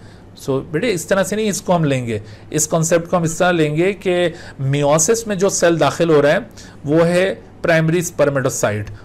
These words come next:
और उस एक प्राइमरी spermatocyte ने meiosis कंप्लीट होने पर या spermatogenesis कंप्लीट होने पर कितने स्पर्म्स प्रोड्यूस करवाएं? चार।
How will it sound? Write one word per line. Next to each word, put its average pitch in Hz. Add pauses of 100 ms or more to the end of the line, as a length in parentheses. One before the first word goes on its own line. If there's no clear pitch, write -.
(140)
और 143
उस - (280)
एक 214
प्राइमरी 175
spermatocyte 151
ने 151 (300)
meiosis 143
कंप्लीट 135
होने 131
पर 135
या 139
spermatogenesis 131
कंप्लीट 123
होने 127
पर 147
कितने 170
स्पर्म्स 156
प्रोड्यूस 131
करवाएं? 143 (300)
चार। 117